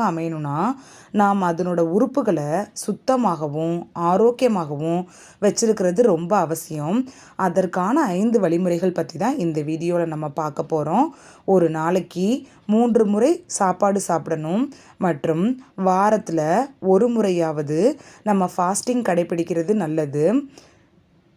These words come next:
இந்த மாதிரி நம்ம வாரத்துல ஒரு முறை சாப்பிடாம ஃபாஸ்டிங் இருக்கிற நேரத்துல ஜீரண மண்டலம் ஓய்வெடுக்கும். அதுக்கு உள்ளார இருக்கும்ல, அந்த சின்ன சின்ன சிதைவு போன்ற கோளாறுகளை நிவர்த்தி செய்யவும் வாய்ப்பை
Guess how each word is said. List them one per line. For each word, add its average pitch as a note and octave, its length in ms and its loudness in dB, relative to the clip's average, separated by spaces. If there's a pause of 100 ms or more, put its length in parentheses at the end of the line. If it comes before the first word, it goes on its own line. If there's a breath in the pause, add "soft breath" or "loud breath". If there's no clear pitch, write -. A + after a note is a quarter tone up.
(1120)
இந்த G3 180 0 (100)
மாதிரி E3 340 -2 (340)
நம்ம F#3+ 140 -2 (140)
வாரத்துல G3+ 480 0
ஒரு E3 240 0
முறை D#3+ 180 -2 (320)
சாப்பிடாம G3 580 -2
ஃபாஸ்டிங் F#3+ 520 -4
இருக்கிற F3 220 -4
நேரத்துல D#3+ 440 -2 (600 loud breath)
ஜீரண B3+ 300 2
மண்டலம் E3 520 -2 (220)
ஓய்வெடுக்கும். F3+ 680 0 (460 loud breath)
அதுக்கு G3+ 340 0
உள்ளார A#3 280 2 (100)
இருக்கும்ல, E3 360 -2 (300)
அந்த G3+ 300 -2 (100)
சின்ன A3+ 220 0
சின்ன G#3 260 -2 (100)
சிதைவு A3+ 480 0
போன்ற F3 380 0
கோளாறுகளை F#3+ 580 2
நிவர்த்தி F#3 400 0
செய்யவும் E3+ 500 -2 (100)
வாய்ப்பை F#3+ 360 0